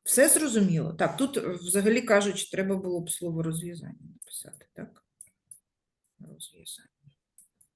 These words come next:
А, так, Тимур теж десять, Сіднів десять.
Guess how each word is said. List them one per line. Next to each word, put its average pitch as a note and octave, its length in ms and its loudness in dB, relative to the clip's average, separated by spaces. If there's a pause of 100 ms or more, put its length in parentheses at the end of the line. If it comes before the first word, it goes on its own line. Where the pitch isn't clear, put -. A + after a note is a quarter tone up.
(680)
А, F#3+ 260 2
так, E3+ 300 0
Тимур A#3+ 360 2
теж F#3+ 260 4
десять, F3+ 480 2
Сіднів E3 480 -2
десять. - 640 -10